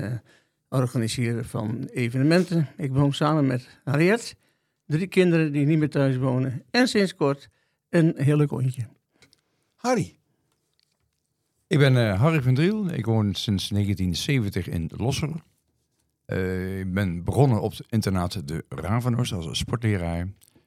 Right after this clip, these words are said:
Speaker 3: Daarna heb ik een, eh, sportcenter gehad en die hebben we verkocht. Toen op het Roesing gewerkt als bewegingsagoog. Na mijn pensioen, ja,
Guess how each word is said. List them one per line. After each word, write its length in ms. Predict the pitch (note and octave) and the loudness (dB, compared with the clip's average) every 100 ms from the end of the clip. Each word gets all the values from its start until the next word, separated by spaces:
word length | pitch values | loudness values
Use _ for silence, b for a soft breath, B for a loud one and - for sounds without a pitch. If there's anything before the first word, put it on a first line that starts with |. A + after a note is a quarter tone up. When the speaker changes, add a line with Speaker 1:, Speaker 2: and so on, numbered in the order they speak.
| _ _ _ _ _ _ _ | _ _ _ _ _ _ _
Speaker 3:
Daarna 480 | F#2 G2+ G2+ F#2 F2+ | -4 -2 0 0 -2
heb 160 | F2+ E2+ | -4 -4
ik 80 | |
een, 160 | F#2 E2+ | -4 -4
eh, 180 | E2+ E2 E2 | -4 -6 -8
sportcenter 540 | - F#3 D3 D3 C3+ | -6 -4 -2 -2 0
gehad 360 | G#2+ G2 - - _ _ _ | 0 0 -2 -8 _ _ _
en 420 | - F2 D#2 D#2 | -8 -6 -4 -6
die 140 | D2+ F#2 | -6 -6
hebben 180 | D2 D2 | -6 -10
we 60 | |
verkocht. 440 | D#2 B2 E3+ C3 C#3+ - _ _ _ _ _ _ _ _ _ | -6 -2 -2 -2 -8 -16 _ _ _ _ _ _ _ _ _
Toen 240 | - D3+ | 4 4
op 120 | A2+ G2+ | 4 2
het 120 | F#2 | 4
Roesing 380 | C#3+ B2+ C#3 A#2 | 4 4 4 4
gewerkt 400 | A#2 G#2 G2+ D#2 | 2 2 0 -2
als 220 | F2 - | -6 -4
bewegingsagoog. 1000 | E2+ G#2 C#3 B2 G#2+ F2+ E2+ E2+ - - _ _ _ _ _ _ _ _ _ - - _ _ _ _ | 0 2 2 2 0 0 0 -2 -8 -20 _ _ _ _ _ _ _ _ _ -20 -20 _ _ _ _
Na 180 | G#2+ B2+ | 4 6
mijn 180 | B2+ A#2+ | 6 4
pensioen, 480 | - - F#2+ G2 G2+ - _ _ _ _ _ _ _ | 2 0 0 0 -4 -10 _ _ _ _ _ _ _
ja, 280 | F3+ C#3 | 2 2